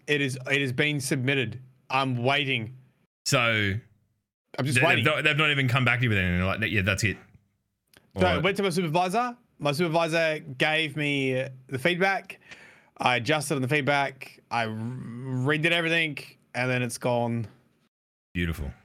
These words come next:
Speaker 2: So,
Speaker 1: to the
Speaker 2: I mean,
Speaker 1: graduate
Speaker 2: this, this
Speaker 1: school.
Speaker 2: could be the
Speaker 1: So
Speaker 2: biggest
Speaker 1: it's
Speaker 2: week in your life.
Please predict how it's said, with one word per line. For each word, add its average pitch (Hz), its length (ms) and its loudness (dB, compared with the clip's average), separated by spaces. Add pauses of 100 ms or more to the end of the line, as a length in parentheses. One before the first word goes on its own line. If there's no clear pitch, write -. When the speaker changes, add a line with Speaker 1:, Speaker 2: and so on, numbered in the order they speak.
(640)
Speaker 2:
So, 120 120 0
Speaker 1:
to 113 80 4
the 147 60 4
Speaker 2:
I - 20 2
mean, 123 60 -2
Speaker 1:
graduate 135 340 4
Speaker 2:
this, 185 120 -2
this 113 180 2
Speaker 1:
school. 101 60 -4
Speaker 2:
could 107 100 0
be 98 100 2
the 87 60 0
Speaker 1:
So 80 60 0
Speaker 2:
biggest - 240 0
Speaker 1:
it's 90 40 0
Speaker 2:
week 87 200 2
in 82 120 0
your 80 180 0
life. 90 400 -2